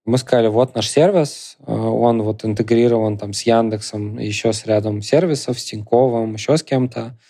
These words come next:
Мы умеем делать вот такие штуки хорошо, вот с вами работаем год,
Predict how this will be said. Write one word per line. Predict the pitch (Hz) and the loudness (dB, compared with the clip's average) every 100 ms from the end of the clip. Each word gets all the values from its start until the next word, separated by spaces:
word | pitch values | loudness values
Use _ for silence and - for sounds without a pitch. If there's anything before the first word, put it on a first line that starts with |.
| _ _ - | _ _ 0
Мы | 120 | 2
умеем | 123 117 120 117 107 | 4 4 2 2 2
делать | 117 117 110 - | 4 4 2 -2
вот | 110 101 | -8 -4
такие | 107 123 117 | -4 0 0
штуки | - 120 - | 0 -4 -4
хорошо, | - 107 104 156 165 | -4 -2 2 2 2
вот | 110 | 0
с | - | 2
вами | 117 127 110 104 - | 2 2 -2 -6 -4
работаем | 113 107 113 113 107 104 104 113 - - | -2 2 0 0 -4 -4 -6 -12 -16 -16
год, | 110 107 135 165 - | -10 2 2 2 -4